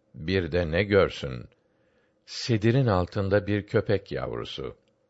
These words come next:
Bunun üzerine, "Bu köpek yavrusu buraya ne zaman girdi?" diye sordu. Ben de,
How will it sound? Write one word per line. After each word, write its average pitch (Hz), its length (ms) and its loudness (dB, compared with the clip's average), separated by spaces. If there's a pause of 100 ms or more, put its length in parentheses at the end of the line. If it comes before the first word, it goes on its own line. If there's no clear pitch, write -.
(760)
Bunun 120 300 2
üzerine, 101 560 2 (800)
"Bu 151 120 -2
köpek 131 440 -2
yavrusu 80 560 -2
buraya 90 320 2
ne 80 240 0
zaman 87 420 -2
girdi?" 53 460 -8 (480)
diye 67 240 -4
sordu. 60 520 -8 (840)
Ben 117 220 2
de, 110 240 4